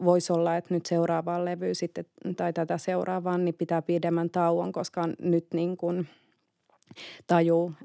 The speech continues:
taas enemmän asioita. Et toi oli niin kuin vähän niin kuin sellainen jatkumo sille seuraavalle tai sellainen häntä, joka vaan niin kuin nyt, nyt ulos, et ei, ei siihen enempää niin kuin kelaillut sitä.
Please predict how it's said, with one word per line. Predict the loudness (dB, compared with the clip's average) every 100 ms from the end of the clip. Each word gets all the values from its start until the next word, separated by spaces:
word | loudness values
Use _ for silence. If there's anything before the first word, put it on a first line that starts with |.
| 0
taas | 0 0
enemmän | 0 0 0 -2 -2
asioita. | -2 -2 -2 -2 -4 -6 -10 -8 -6
Et | -4
toi | 0 2
oli | 2 0
niin | -2
kuin | -4 -8 -10 -20 _ _ 2
vähän | 4 4
niin | 2 -2
kuin | -6
sellainen | -4 -2 -2 -2 -4 -6 -10 _ -2
jatkumo | -2 -4 -6 -4
sille | -4 -6
seuraavalle | -2 0 0 0 -4 -4 -6 -6
tai | -8 -6
sellainen | -6 -4 -4 0
häntä, | 2 2 -2 -4
joka | -6 -6 -6
vaan | -6 -4
niin | -6 -6
kuin | -8 -10 -20 _ _
nyt, | -6 -6 -6 -10 -2
nyt | 0 0 0
ulos, | 2 0 -2 -6
et | -8 -8
ei, | -6 -8 -10 _ -20 -20 -16 -10
ei | -8 -8 -10
siihen | -6 -2 -2 -2
enempää | -2 -2 -4 -8 -8
niin | -8 -8
kuin | -8 -8
kelaillut | -8 -8 -8 -10 -10
sitä. | -10 -10